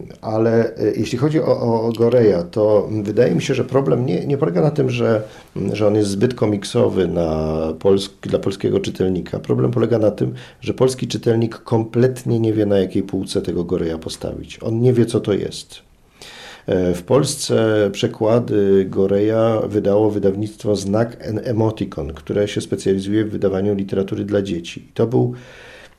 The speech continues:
w jakimś sensie błąd, dlatego że ta książka trafiła do, y, do dzieci albo do rodziców, którzy jak przejrzeli ją, to się zorientowali, <laughs> że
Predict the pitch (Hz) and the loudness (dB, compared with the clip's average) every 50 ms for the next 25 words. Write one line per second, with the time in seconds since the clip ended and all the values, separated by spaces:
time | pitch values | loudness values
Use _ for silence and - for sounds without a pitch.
0 | - - - - 104 120 127 123 123 131 117 110 - - 147 151 - - 120 101 | -20 -20 -10 -2 2 2 2 2 2 0 0 0 0 2 2 2 2 2 0 0
1 | 98 113 123 131 123 117 98 87 90 87 87 - - - 101 101 107 104 - 104 | 0 2 4 4 4 4 2 0 -2 -4 -4 -4 -4 -2 -2 0 0 0 0 -2
2 | 101 - - - 120 123 123 123 - - 123 117 113 110 101 - - - - 104 | -2 -2 -2 0 0 0 0 -2 -2 -2 0 2 2 2 0 -2 -4 -4 -2 -2
3 | 104 - - 120 117 117 107 101 98 98 104 101 98 92 92 92 92 87 85 - | -2 -2 -2 -2 2 2 2 2 2 2 2 2 4 4 2 2 2 0 0 -4
4 | - 98 95 92 92 90 92 92 92 - 101 101 95 95 107 117 117 120 - 104 | -6 -6 -4 -4 -4 -4 -6 -6 -4 -2 -2 -2 0 2 2 2 4 4 2 2
5 | 90 85 92 87 98 95 98 95 95 95 104 104 - - 95 90 - - - 87 | 2 0 0 0 2 2 2 2 2 0 -4 -6 -6 -6 -6 -8 -8 -8 -10 -8
6 | - 95 87 85 87 87 - - 101 98 95 98 120 123 113 101 95 - 87 95 | -4 -2 -2 -2 -2 -4 -4 0 0 0 2 2 2 2 2 2 0 0 0 -2
7 | 98 - 101 98 101 95 101 95 98 98 95 - 98 90 95 90 85 107 104 - | -2 -4 -4 -6 -6 -6 -4 -2 0 0 0 0 -2 -2 -2 0 0 0 0 0
8 | - 123 127 123 | 2 2 2 2